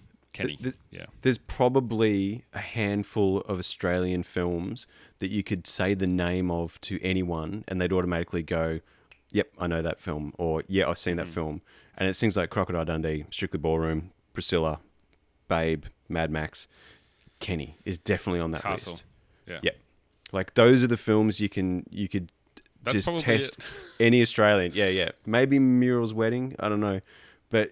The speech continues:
Speaker 1: you
Speaker 2: Yeah,
Speaker 1: could just
Speaker 2: depends on how old you were when it came out, I think,
Speaker 1: Yeah.
Speaker 2: for some of those.
Speaker 1: Yep.
Speaker 2: Um, but
Speaker 1: But that's it.
Speaker 2: yeah,
Speaker 1: Like,
Speaker 2: Kenny,
Speaker 1: and, and
Speaker 2: Kenny might be
Speaker 1: Kenny's
Speaker 2: the
Speaker 1: really high
Speaker 2: last
Speaker 1: on that
Speaker 2: one.
Speaker 1: list, I think.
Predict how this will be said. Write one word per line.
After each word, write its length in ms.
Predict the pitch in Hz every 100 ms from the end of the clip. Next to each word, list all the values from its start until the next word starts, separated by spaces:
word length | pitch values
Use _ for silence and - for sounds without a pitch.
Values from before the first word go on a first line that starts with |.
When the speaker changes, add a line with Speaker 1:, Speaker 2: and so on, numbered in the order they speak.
| -
Speaker 1:
you 160 | 120 104
Speaker 2:
Yeah, 60 |
Speaker 1:
could 200 | 120 107
just 240 | - 120 -
Speaker 2:
depends 280 | 135 117 110
on 160 | 98 101
how 240 | 101 95
old 220 | 87 90
you 80 | 92
were 160 | 87 87
when 100 | 85
it 100 | -
came 280 | 92 87
out, 160 | 85 85
I 40 | 80
think, 260 | - 87 -
Speaker 1:
Yeah. 280 | 101 87
Speaker 2:
for 80 | 85
some 200 | - 92
of 60 | 87
those. 460 | 90 123 143 - - -
Speaker 1:
Yep. 220 | 98 95
Speaker 2:
Um, 160 | 90 95 _ -
but 540 | 95 92 - - - - - - - - - -
Speaker 1:
But 140 | 110
that's 180 | 131 -
it. 80 | 127
Speaker 2:
yeah, 140 | 120
Speaker 1:
Like, 160 | 107 101
Speaker 2:
Kenny, 200 | 135 110
Speaker 1:
and, 60 |
and 200 | 113 110
Speaker 2:
Kenny 180 | 104 147
might 120 | 147
be 20 | 131
Speaker 1:
Kenny's 160 | 156
Speaker 2:
the 60 | 151
Speaker 1:
really 160 | 160 143
high 100 | 147
Speaker 2:
last 40 | 147
Speaker 1:
on 60 |
that 120 | 131 113
Speaker 2:
one. 80 | 127
Speaker 1:
list, 160 | -
I 60 | -
think. 200 | 90